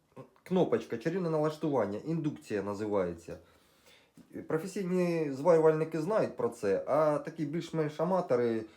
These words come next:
не часто нею користуються. Тому на своєму досвіді поясню, що при більших значеннях індукції, ось у нас плюс чотири, від мінус десяти до плюс десяти налаштування, ось плюс чотири, шов більш такий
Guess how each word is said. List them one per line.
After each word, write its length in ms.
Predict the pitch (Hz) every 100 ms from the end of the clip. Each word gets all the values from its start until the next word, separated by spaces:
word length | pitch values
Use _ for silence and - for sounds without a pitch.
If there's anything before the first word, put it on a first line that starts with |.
| _ -
не 240 | 123 143
часто 320 | 139 180 180 160
нею 240 | 160 147
користуються. 800 | 151 147 - 139 101 92 - 90 90 _ _ _ _ - - _ _
Тому 480 | 170 208 202 151 - - - - _ _ - - -
на 80 |
своєму 300 | - 208 196
досвіді 640 | 175 214 202 147 127 127 123 - _ _ _ _ _ _ _ _ _ - -
поясню, 460 | - 156 175 160 123
що 400 | - - 151 101 - - _ -
при 140 | 165
більших 340 | 165 226 190
значеннях 440 | 135 143 143 143 139
індукції, 720 | 139 127 117 - 104 101 95 - - _
ось 160 | - 117
у 20 |
нас 160 | 131 -
плюс 280 | - 196 -
чотири, 680 | 175 175 139 113 95 90 - -
від 100 | 120 120 - - - -
мінус 260 | 139 156 131
десяти 300 | 139 - 147
до 160 | 139
плюс 180 | 135 143
десяти 320 | 131 139 - 147
налаштування, 680 | 147 156 - 226 220 127
ось 80 | 117
плюс 280 | - 175 170
чотири, 380 | 170 - 113 98
шов 300 | - 190 143
більш 200 | 170 -
такий 460 | 160 175 165 160